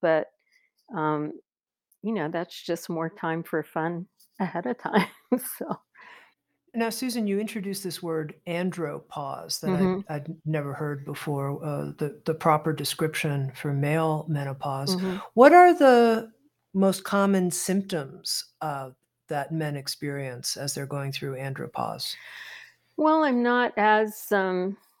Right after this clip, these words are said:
Speaker 1: in tune with the male part of it, given that I've worked with women all of my life,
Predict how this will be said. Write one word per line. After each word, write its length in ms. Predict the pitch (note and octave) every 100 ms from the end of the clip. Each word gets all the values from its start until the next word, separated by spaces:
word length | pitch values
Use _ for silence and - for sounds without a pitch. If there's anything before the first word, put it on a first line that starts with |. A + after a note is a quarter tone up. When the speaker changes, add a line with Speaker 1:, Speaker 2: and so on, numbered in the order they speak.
| _ _ _ _ _ _ _ G#3+
Speaker 1:
in 180 | G3+
tune 640 | G3 - G#3 G#3 G3 F#3 F#3
with 220 | F#3 F#3+ - G3
the 60 |
male 300 | F#3 F#3 F#3
part 320 | F3+ - F3+
of 160 | F#3+ D#3+
it, 280 | D#3+ F3 -
given 260 | F3+ F3 E3
that 140 | E3
I've 220 | D#3+ D3+
worked 320 | D#3+ E3+ -
with 240 | E3 D#3+ F3+
women 500 | F3 F3+ E3 D#3 -
all 240 | E3 D#3+
of 140 | E3 F3
my 180 | D#3+
life, 320 | D#3+ D#3 D#3+